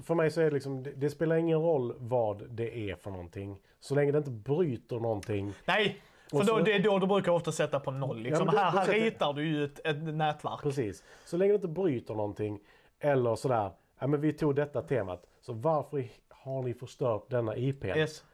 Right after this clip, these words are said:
Speaker 1: Genom att göra, då sätter jag nolla, men detta får en etta.
Speaker 2: Ja. Vi,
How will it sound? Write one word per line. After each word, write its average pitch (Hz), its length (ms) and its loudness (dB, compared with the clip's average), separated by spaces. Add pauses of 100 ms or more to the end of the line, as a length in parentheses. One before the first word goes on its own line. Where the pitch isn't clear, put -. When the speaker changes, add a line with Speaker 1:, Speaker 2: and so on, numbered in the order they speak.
(200)
Speaker 1:
Genom 120 220 0
att 120 60 4
göra, 113 220 0
då 180 400 0
sätter 143 240 -2
jag 117 60 0
nolla, 117 200 0
men 107 120 -4
detta 151 220 0
får 143 140 -4
en 127 80 0
etta. - 240 -6 (160)
Speaker 2:
Ja. 214 180 0 (880)
Vi, 185 380 0